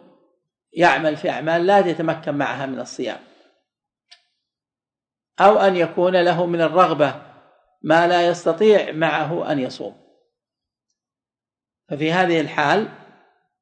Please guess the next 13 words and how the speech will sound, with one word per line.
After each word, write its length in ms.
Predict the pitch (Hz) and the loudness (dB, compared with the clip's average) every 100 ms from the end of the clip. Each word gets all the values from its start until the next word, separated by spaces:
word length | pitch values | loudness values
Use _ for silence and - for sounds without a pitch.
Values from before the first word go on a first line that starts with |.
| _ _ _ _ _ _ _ _ _ _ 807 784 807 807 855 _ _ _ _ _ _ _ _ _ _ _ _ _ _ _ _ _ _ _ _ _ _ | _ _ _ _ _ _ _ _ _ _ _ _ _ _ _ _ _ _ _ _ _ _ _ _ _ _ _ _ _ _ _ _ _ _ _ _ _
ينتقل 440 | 165 175 165 175 165 | 0 0 -2 -2 0
إلى 340 | 156 156 160 | 2 2 0
المرتبة 400 | 156 170 180 165 | -2 -4 -2 -4
الثالثة 460 | 156 175 160 147 151 | -2 0 0 0 -2
وهي 200 | 139 135 | 0 -2
الإطعام. 480 | 139 131 139 202 | -4 -4 -2 -2
قال: 180 | 202 160 | 0 0
"فإن 220 | 156 160 | 2 2
لم 140 | 170 160 | 0 -2
يستطع 380 | 170 190 180 165 | -2 -2 -4 -2
فإطعام 600 | 151 147 131 160 175 151 | -4 -4 -4 -4 -4 -8
ستين 640 | - - 196 190 170 139 | -10 -12 -4 -2 -2 -4
مسكينا"، 600 | 127 - 123 117 90 | -8 -12 -12 -12 -14